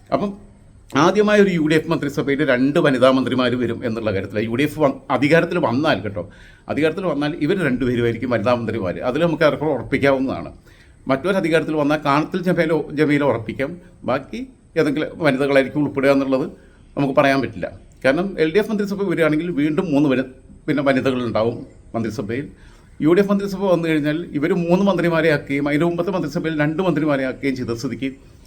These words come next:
ഇനി ഒരു വനിതാ മന്ത്രിയിൽ ഒതുക്കാൻ പറ്റില്ല, രണ്ട് വനിതകൾ കൊടുക്കേണ്ടി വരും. അത് യു ഡി എഫ് വന്നു കഴിഞ്ഞാൽ,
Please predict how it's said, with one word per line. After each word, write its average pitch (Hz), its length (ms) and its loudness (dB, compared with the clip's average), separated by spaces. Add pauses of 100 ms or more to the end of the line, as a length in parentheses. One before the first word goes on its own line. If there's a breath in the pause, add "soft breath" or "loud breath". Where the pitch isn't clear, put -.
ഇനി 160 180 4
ഒരു 160 200 6
വനിതാ 147 480 6
മന്ത്രിയിൽ 139 400 0
ഒതുക്കാൻ 113 400 -4
പറ്റില്ല, 107 340 -4 (100)
രണ്ട് 143 200 4
വനിതകൾ 135 340 4
കൊടുക്കേണ്ടി 120 400 -2
വരും. 113 280 0 (360 loud breath)
അത് 127 180 2 (680)
യു 135 220 4
ഡി 147 80 4
എഫ് 143 160 0
വന്നു 131 180 4
കഴിഞ്ഞാൽ, 135 360 2